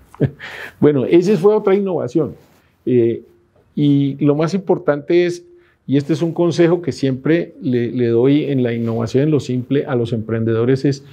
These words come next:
observar el mundo, observar lo que pasa en otros países más desarrollados y ver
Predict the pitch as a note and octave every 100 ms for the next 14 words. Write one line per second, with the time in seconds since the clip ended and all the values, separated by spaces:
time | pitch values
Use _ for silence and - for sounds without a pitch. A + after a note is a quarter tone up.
0 | - - - B2+ - C#3 C3 C#3 F3+ C#4+
1 | - _ _ _ _ _ _ - D#3 F#3
2 | C4 D3 - - _ A#2+ C#3 B2+ D3+ G3
3 | D#3+ C#3+ D#3 D3+ F#3 F3 F3+ - D3 C3
4 | C3 F#3 D3+ D#3+ E3 E3+ - _ _ _
5 | _ E3 D3+ C3 A#2+ B2+ D3+ D#3 C#3 C3+
6 | D#3+